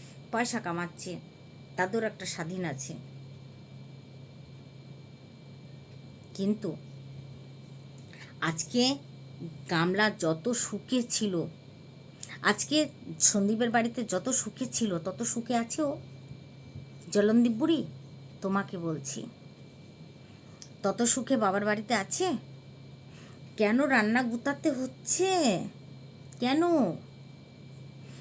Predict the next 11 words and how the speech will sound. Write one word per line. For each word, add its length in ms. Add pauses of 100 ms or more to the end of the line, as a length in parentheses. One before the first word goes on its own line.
(260)
এ 20 (100)
কথা 240
তো 140
শেখাওনি 580 (1500)
যে, 80 (100)
মা, 120 (280)
আমি 200 (120)
না, 100 (1800)
আজকে 260 (100)
যেটা 220
বাবার 300